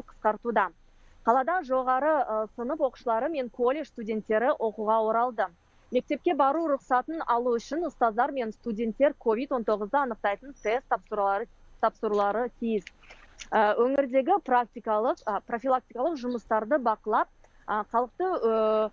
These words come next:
қалыпты өмірге оралуға көмектесу үшін,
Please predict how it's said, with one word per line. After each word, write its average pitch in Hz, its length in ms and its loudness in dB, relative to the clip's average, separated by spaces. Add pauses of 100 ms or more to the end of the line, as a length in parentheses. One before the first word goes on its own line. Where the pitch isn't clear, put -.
(120)
қалыпты 247 400 0
өмірге 254 440 0
оралуға 233 600 0
көмектесу 247 640 -4
үшін, 320 240 -4